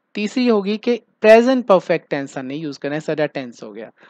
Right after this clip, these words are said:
ਪ੍ਰੈਜ਼ੈਂਟ ਪਰਫੈਕਟ ਟੈਂਸ ਤੁਹਾਨੂੰ ਪਤਾ ਹੈ ਬੱਚਿਓ, ਇਹਦੇ ਵਿੱਚ ਸਬਜੈਕਟ ਦੇ ਨਾਲ ਅਸੀਂ has ਜਾਂ have ਲਗਾਉਂਦੇ ਹਾਂ according to subject, ਫਿਰ ਸਾਡੀ ਵਰਬ ਦੀ ਤੀਸਰੀ ਫਾਰਮ, ਉਸ ਤੋਂ ਬਾਅਦ ਸਾਡਾ ਆਬਜੈਕਟ ਲੱਗਦਾ ਹੈ।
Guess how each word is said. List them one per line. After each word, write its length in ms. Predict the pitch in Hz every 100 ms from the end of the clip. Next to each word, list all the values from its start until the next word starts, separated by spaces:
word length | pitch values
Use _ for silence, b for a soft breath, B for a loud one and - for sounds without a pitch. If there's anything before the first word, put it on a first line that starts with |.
| b - 180
ਪ੍ਰੈਜ਼ੈਂਟ 420 | 196 196 233 285
ਪਰਫੈਕਟ 440 | - 226 220 220 -
ਟੈਂਸ 220 | 202 196
ਤੁਹਾਨੂੰ 240 | 202 196
ਪਤਾ 220 | 175 165 165
ਹੈ 40 |
ਬੱਚਿਓ, 320 | 165 160 170
ਇਹਦੇ 200 | 165 170
ਵਿੱਚ 340 | 165 160 175 170
ਸਬਜੈਕਟ 460 | - 170 151 180 190 -
ਦੇ 100 | 185
ਨਾਲ 300 | 170 165 160 165
ਅਸੀਂ 300 | - 165 156
has 520 | - 143 139 160 196 - b b -
ਜਾਂ 200 | 185 226
have 280 | 180 147 139
ਲਗਾਉਂਦੇ 340 | 135 131 135
ਹਾਂ 80 | 147
according 340 | 160 170 196 175
to 180 | 160 165
subject, 300 | 147 160 -
ਫਿਰ 240 | - 214 226
ਸਾਡੀ 280 | 190 160
ਵਰਬ 240 | 151 147 143
ਦੀ 120 | 151
ਤੀਸਰੀ 380 | - 139 143 147
ਫਾਰਮ, 260 | - 165
ਉਸ 160 | 185 202
ਤੋਂ 160 | - 185
ਬਾਅਦ 160 | 147
ਸਾਡਾ 260 | - 131 131
ਆਬਜੈਕਟ 360 | 127 127 -
ਲੱਗਦਾ 240 | 120 107
ਹੈ। 100 | 113